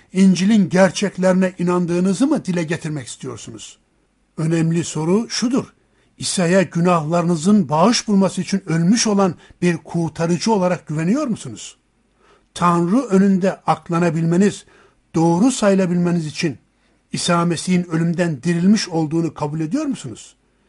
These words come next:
Cennete gidebilmek için İsa tek güvenceniz midir? Buradaki insanlar ruhsal konularla biraz ilgiliydiler.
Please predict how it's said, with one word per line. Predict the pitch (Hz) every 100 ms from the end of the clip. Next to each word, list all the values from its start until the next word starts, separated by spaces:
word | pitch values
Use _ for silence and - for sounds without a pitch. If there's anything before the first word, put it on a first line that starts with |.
| _ _ _ _ _ -
Cennete | 190 190 208 214 233 226
gidebilmek | 160 185 202 202 254 214
için | 170 247
İsa | 202 156 240 -
tek | - 262 254 _ _ _ -
güvenceniz | 165 185 180 185 247 294
midir? | 269 - 87 - _ _ _ _ _ _ _ 151
Buradaki | 165 165 165 - 226 170 - _ _ _
insanlar | 160 165 156 156 156 202 214
ruhsal | 165 156 - 202 220 202
konularla | - 170 160 160 143 180 233 - _ _ -
biraz | 202 196 135 - - _ _ _ _ 160
ilgiliydiler. | 151 143 160 143 123 104 -